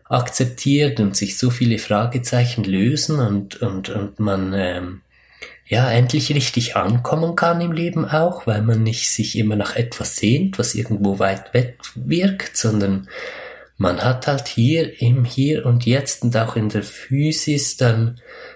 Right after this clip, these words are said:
den Zugang gefunden zu dem, was, was man einfach braucht, zu einer Komponente im Leben, die man unersetzbar, man braucht das, die Kraft der Seele im Leben.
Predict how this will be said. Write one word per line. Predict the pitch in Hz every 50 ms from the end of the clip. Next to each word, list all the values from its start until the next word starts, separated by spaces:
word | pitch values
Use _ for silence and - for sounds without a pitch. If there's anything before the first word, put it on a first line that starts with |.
| _ _ -
den | 113 107
Zugang | - - 135 131 127 131 135 131 127 120
gefunden | 120 120 - - 113 117 120 120 123 117
zu | - - 107
dem, | 101 98 104 104 107 110 113 123 127 120 120 120 120
was, | 113 113 113 120 - - - - - -
was | 113 107 -
man | 117 110 104 101 -
einfach | 107 117 117 120 - - - - - -
braucht, | - - 101 104 113 131 127 120 - -
zu | - - 104
einer | 98 92 92 -
Komponente | - - 104 - - - 87 95 107 120 139 131 - - 143
im | - - 107 101 101 98
Leben, | 98 104 117 120 123 131 123 127 131 135 127 120 - - - - - - - _ _ _ _ _ _
die | - 117 120 123 127 135 143 143 135 135 - _ _
man | - 101 101 107 104 110 113 120 120 123 120 120 - _ _ _
unersetzbar, | - 117 123 131 139 143 139 - 127 123 120 117 - 110 110 113 - - - - - 85 85 87
man | 85 87 92 98 110 117 123 131 135 135 123 -
braucht | - - 104 101 104 110 117 - - - - _
das, | - 98 - - - - - - - -
die | - - - _
Kraft | - - 117 113 120 120 - - - -
der | 120
Seele | - - - - 87 85 82 82
im | 78 - - - 92 87 85
Leben. | 85 82 - - - - - - -